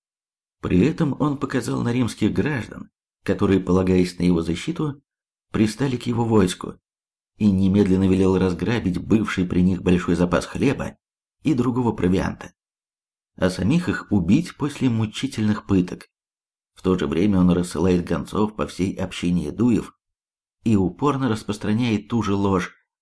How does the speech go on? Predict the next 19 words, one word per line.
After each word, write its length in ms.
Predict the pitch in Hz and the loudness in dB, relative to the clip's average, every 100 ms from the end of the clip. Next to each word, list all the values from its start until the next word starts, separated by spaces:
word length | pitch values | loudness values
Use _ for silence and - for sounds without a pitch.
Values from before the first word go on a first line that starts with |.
| _ _ | _ _
об 200 | 139 139 | -2 0
избиении 480 | 104 90 92 90 87 | 0 0 0 2 0
всадников 640 | 87 - 131 135 76 - - | -2 -4 -4 -4 -8 -10 -10
и 40 | |
князей, 600 | - 85 87 123 127 - _ _ _ _ _ _ | -6 -4 0 -2 -2 -10 _ _ _ _ _ _
настойчиво 720 | - 92 87 - 123 135 139 131 | -4 -2 -2 0 0 0 -2 -2
советуя 540 | - 107 107 120 107 | 0 0 0 0 -2
отмстить 920 | - 101 90 87 - - 78 - - _ _ - | -4 -6 -2 -4 -4 -8 -6 -6 -12 _ _ -2
за 160 | 92 | 0
свои 340 | 87 87 95 90 | 0 0 0 -2
обиды 480 | 95 90 92 90 | -2 0 0 0
так 320 | 87 - - - | -2 -4 -6 -8
же, 220 | - - _ _ _ _ _ _ _ | -16 -20 _ _ _ _ _ _ _
как 180 | 160 117 | -2 -2
сделал 500 | 95 110 127 113 - | -2 0 0 0 -2
он 160 | 107 90 | -2 -2
сам. 380 | - - - - _ _ _ _ _ _ _ _ _ _ _ _ _ _ _ _ _ _ _ _ _ - | -4 -8 -10 -14 _ _ _ _ _ _ _ _ _ _ _ _ _ _ _ _ _ _ _ _ _ 0
Тридцать 500 | 92 107 - 104 87 | 4 4 2 -2 2
девятое. 720 | 95 98 95 - - - | 2 4 0 -2 -10 -12